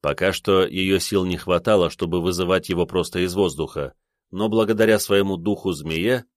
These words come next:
Евгения могла брать под контроль уже имеющийся источник огня и направлять его к себе, либо усиливать его. Таким образом, я или мои люди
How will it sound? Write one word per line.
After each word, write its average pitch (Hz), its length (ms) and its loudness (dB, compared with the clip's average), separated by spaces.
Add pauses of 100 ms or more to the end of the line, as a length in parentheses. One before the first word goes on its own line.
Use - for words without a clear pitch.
Евгения 98 640 -2
могла 98 340 2
брать 92 300 -2
под - 160 -4
контроль 95 520 0 (260)
уже 104 300 0
имеющийся 90 680 -2
источник 82 540 -4
огня 82 420 -2 (460)
и 101 120 -2
направлять 107 520 2
его 143 160 2
к - 60 -8
себе, 85 440 -2 (320)
либо 113 300 0
усиливать 85 680 -2
его. 73 360 -6 (840)
Таким 95 300 -4
образом, 127 460 2
я 98 300 2
или 98 280 -2
мои 90 260 2
люди 110 480 0